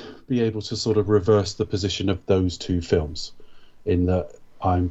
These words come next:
think Genesis is not a very good film at all. As we go through it, I'm gonna pick a lot of flaws with it. I think it might just be a little bit better than Salvation, which is the ultimate damning on Salvation, 'cause Salvation has a stronger cast overall. Charlie's right on, um,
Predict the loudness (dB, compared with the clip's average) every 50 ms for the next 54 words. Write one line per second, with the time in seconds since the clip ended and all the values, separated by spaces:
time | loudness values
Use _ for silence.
0 | -4 -4 0 0 2 2 0 0 2 2 4 4 2 0 -4 -6 -6 -6 -6 -4
1 | -4 -4 -2 0 4 4 4 4 4 -2 -2 2 2 2 4 2 2 4 6 6
2 | 8 8 6 4 2 0 -2 -2 0 0 -2 0 2 2 2 2 2 0 0 -2
3 | -2 -2 -2 -2 -2 -4 -4 -4 -4 0 0 2 2 2 2 0 -2 0 2 4
4 | 6 6 4 4 2 2 4 4 4 2 0 -4 -16 -20 -20 -20 -20 -14 -8 -4
5 | -4 -2 -2 0 0 0 0 0 -2 -4 -2 2 2 4 4 2 0 0 0 0
6 | 0 0 -2 -4 0 2 4 4 4 4 2 0 2 2 4 4 4 4 2 2
7 | 2 0 -2 -4 -4 -2 -4 -2 -2 -2 2 4 4 6 4 4 2 0 -2 -2
8 | -2 0 2 4 6 4 4 2 0 -4 -4 -4 -4 0 4 4 4 4 2 -4
9 | -8 -8 -8 -4 -2 0 0 0 0 -2 -2 -2 -2 -2 -4 -6 -4 -4 -2 -4
10 | -4 -6 -6 -4 -2 -2 -2 -2 -2 0 0 0 0 2 2 4 4 4 4 2
11 | -2 -14 -18 -18 -18 -18 -16 -6 0 2 4 4 6 4 4 4 4 4 4 4
12 | 2 -2 -4 -4 -4 -2 -2 0 0 0 -2 -2 -4 -6